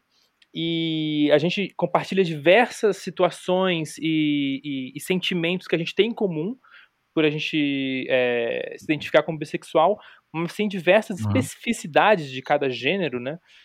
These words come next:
Speaker 1: que, que aí eu até falo, assim, eu acho que é uma das únicas situações em que o homem tá em desvantagem, né, porque
Speaker 2: Sim.
Speaker 1: a,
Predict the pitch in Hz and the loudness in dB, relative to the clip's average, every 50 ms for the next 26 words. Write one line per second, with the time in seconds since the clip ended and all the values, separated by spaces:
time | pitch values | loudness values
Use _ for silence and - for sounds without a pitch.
0 | _ _ _ - - - 151 151 151 156 151 151 151 151 151 147 147 147 147 147 | _ _ _ -20 -14 -6 -4 -2 -2 0 0 0 0 0 0 -2 -2 -2 -2 -2
1 | 143 143 143 143 143 143 139 139 131 - - _ _ _ _ _ _ _ _ _ | -4 -4 -4 -4 -6 -6 -6 -8 -10 -12 -14 _ _ _ _ _ _ _ _ _
2 | - - 175 156 156 175 196 196 196 240 233 - 247 208 170 151 - 185 175 165 | 0 4 6 8 10 12 10 10 8 6 4 6 6 6 6 6 4 2 4 4
3 | 180 180 - 208 196 214 214 214 202 170 208 247 240 285 233 - 233 - 226 208 | 4 4 4 0 0 2 4 2 4 4 4 2 2 2 0 0 0 2 4 4
4 | 190 - - 190 202 214 190 202 185 - - 214 202 190 190 190 202 208 208 214 | 4 2 -2 -2 -2 0 -2 -4 -6 -6 -6 -6 -2 0 2 2 2 2 0 -2
5 | 214 220 220 - _ _ - - _ _ _ _ - - 151 196 202 185 190 190 | -2 -4 -6 -10 _ _ -20 -20 _ _ _ _ 2 2 4 4 4 0 0 0
6 | 185 214 233 240 233 - 185 151 160 160 151 131 120 117 113 110 - _ _ _ | 0 0 0 0 2 2 2 4 4 4 2 2 -2 -6 -8 -10 -14 _ _ _
7 | _ - - - _ _ _ - 131 139 156 156 - - - - 151 143 143 143 | _ -20 -20 -20 _ _ _ -4 -2 -2 -2 -2 -6 -14 -6 0 0 2 4 4
8 | 143 143 139 139 139 139 139 139 139 135 - 139 143 139 - | 4 4 4 2 2 2 0 0 0 0 4 4 4 4 4